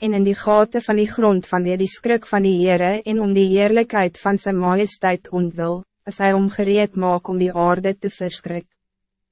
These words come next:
In die dag zal die mens sy silwer afgode en sy goue afgode wat hy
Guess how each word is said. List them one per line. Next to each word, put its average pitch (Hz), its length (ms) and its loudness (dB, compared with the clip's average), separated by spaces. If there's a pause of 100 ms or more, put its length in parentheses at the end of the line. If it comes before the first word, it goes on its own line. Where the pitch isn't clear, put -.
(160)
In 240 80 4
die 240 80 4
dag 233 320 4
zal 247 160 2
die 226 80 0
mens 220 320 0
sy 226 160 0
silwer 196 380 0
afgode 214 420 0
en 220 160 0
sy - 220 -2
goue 208 260 2 (140)
afgode 185 500 -2
wat 190 220 -2
hy 180 80 4